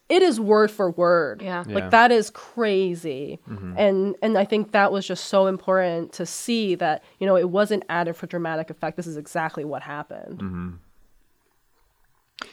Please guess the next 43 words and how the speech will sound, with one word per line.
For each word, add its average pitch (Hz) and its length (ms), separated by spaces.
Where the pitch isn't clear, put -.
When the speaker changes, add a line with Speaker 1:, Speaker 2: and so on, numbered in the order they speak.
Speaker 3:
Yeah, 170 200
it's 127 100
funny 147 380
that, 127 200
that 127 140
you, 117 380
that 113 160
you 107 100
brought 104 320
up 104 260
that, 95 360
uh, 87 340
it, 95 180
the, 92 220
it, 98 400
it 101 180
kinda, 95 480
it, 101 220
there's 95 360
a, 90 300
there's 104 200
a 107 60
gray 143 500
area 92 340
that 92 140
exists 90 280
between 90 400
T 92 220
V 90 140
and 87 100
movies 87 380
now, 82 240
and 87 100
that's, 120 200
like, 139 160
one 110 140
of, 95 100
one 101 200
of 87 100
the, 87 400
one 95 160
of 87 40
the 85 300